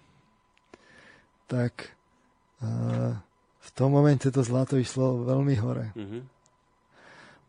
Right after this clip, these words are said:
Speaker 1: Ako sa upokojila situácia, tak to zlato z tých, tam, ja neviem, dvetisíc dolárov, tuším, za uncu bolo, tak potom začalo pozvolna klesať, ale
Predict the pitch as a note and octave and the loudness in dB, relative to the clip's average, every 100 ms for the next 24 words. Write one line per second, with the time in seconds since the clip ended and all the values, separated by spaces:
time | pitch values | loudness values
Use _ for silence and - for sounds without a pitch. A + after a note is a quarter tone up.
0 | D#3 D3 C3+ C#3 E3+ C#3 B2+ A#2+ C3+ C3 | -14 -8 -2 0 4 2 0 -8 -4 -4
1 | - - D3+ C#3 - D#3 A#2 C#3 C3+ C3+ | -4 -14 -18 -18 -8 -4 2 4 6 6
2 | B2 - A#2+ C3+ C3 C3 B2 - C3+ A#2 | 4 0 -2 2 2 0 -4 -2 -2 0
3 | B2 B2 - C3 A#2+ - C3 - - E3 | 0 0 2 2 0 -4 -6 -6 -16 -14
4 | C3+ - A#2+ A#2 A#2+ A#2+ A#2+ A2 A#2 A#2 | -10 -6 -4 -4 -6 -6 -6 -8 -8 -6
5 | A#2 A2+ A2+ A#2 - A2 A#2+ A#2+ A#2+ B2 | -6 -6 -6 -6 -6 -8 -6 -2 0 0
6 | B2 A#2+ A#2 B2 A2 A#2 B2+ B2 B2 A2+ | 0 -4 -6 -6 -4 -2 -2 -2 -4 0
7 | B2 C3 D3+ - - - - - - - | 0 2 0 -4 -14 -20 -20 -20 -12 -2
8 | C3+ C3+ A#2+ B2 - B2+ A#2+ B2+ B2 C3 | 2 2 2 0 2 2 2 0 0 0
9 | C3 - B2+ A#2+ - C3+ C3 C3 C3 | -2 -2 -2 -2 -2 -2 0 0 0